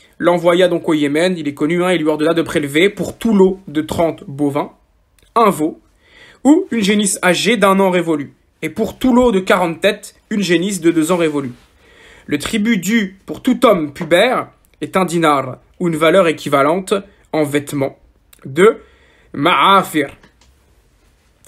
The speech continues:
Alors, al-muhim, maintenant qu'on a lu cela, yani, on va passer aux explications qui sont nombreuses. Forcément, c'est assez rare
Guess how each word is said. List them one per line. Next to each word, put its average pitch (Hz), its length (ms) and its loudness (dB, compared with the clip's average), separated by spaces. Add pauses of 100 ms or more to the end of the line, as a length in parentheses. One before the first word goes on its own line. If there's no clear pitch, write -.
(340)
Alors, 175 300 2 (380)
al-muhim, 202 500 -4
maintenant 170 360 -4
qu'on 175 160 -2
a 170 80 2
lu 180 100 -2
cela, 170 480 -2 (460)
yani, 185 280 -6
on 196 60 0
va 160 100 0
passer 160 220 -2
aux 160 60 0
explications 151 520 -4
qui 202 120 -8
sont 170 140 -4
nombreuses. 165 500 0 (360)
Forcément, 180 540 -4 (380)
c'est - 220 -10
assez 147 220 -2
rare 180 340 -2